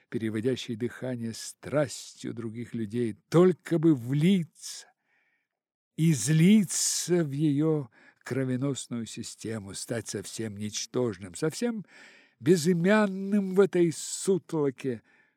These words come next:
быть всего лишь инфузорией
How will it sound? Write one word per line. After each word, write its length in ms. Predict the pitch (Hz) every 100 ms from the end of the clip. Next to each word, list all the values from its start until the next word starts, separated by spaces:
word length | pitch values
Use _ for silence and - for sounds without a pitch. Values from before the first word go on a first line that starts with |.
| _ _ _ _ _ _ _
быть 300 | 82 139 139
всего 420 | - - 123 131
лишь 360 | 135 123 - - _
инфузорией 1600 | 143 143 123 - 131 107 90 85 127 135 113 107 101 101 98